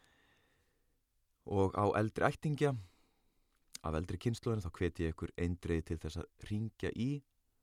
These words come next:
og spjalla um gamlar bókmenntir, því að það er það sem er í lestri, í koronulestri framundan. En auðvitað, eins og allir, þá bara vona ég að þessi lestur og þetta tímabil, þar sem að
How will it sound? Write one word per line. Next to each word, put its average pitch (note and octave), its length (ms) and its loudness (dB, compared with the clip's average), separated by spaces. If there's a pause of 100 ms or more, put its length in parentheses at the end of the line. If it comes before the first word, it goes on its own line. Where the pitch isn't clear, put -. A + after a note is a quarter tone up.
(200)
og - 160 -6
spjalla F2+ 480 0
um D#2+ 160 0 (340)
gamlar D#2+ 320 0
bókmenntir, G#2+ 560 0
því F2+ 120 -8
að - 100 -8
það E2 140 0
er D#2 160 -4
það E2+ 160 -2
sem E2+ 120 -2
er D#2 120 0
í D#2+ 40 0
lestri, F2+ 360 -4 (340)
í G#2+ 80 -6
koronulestri F2 800 0 (1040)
framundan. D#2+ 640 0
En E2+ 140 -2 (280)
auðvitað, F#2 460 0 (880)
eins F2 140 -2
og E2+ 80 2
allir, E2 180 -4
þá E2 160 -4
bara E2+ 160 0
vona E2 300 2
ég D2+ 160 -2 (100)
að - 160 -10 (640)
þessi G#2 240 0
lestur F#2+ 500 0 (220)
og F2 140 -10
þetta F2 180 -6
tímabil, G2+ 540 2 (720)
þar - 160 -16
sem F2+ 240 -2
að D#2+ 160 0